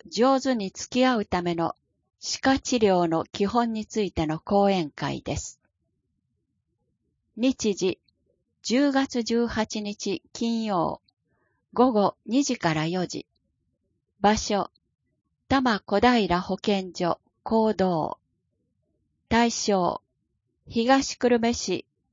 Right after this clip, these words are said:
小平市、東村山市、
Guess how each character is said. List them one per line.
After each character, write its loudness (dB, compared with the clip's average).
小 -2
平 4
市、 -4
東 -2
村 2
山 0
市、 -6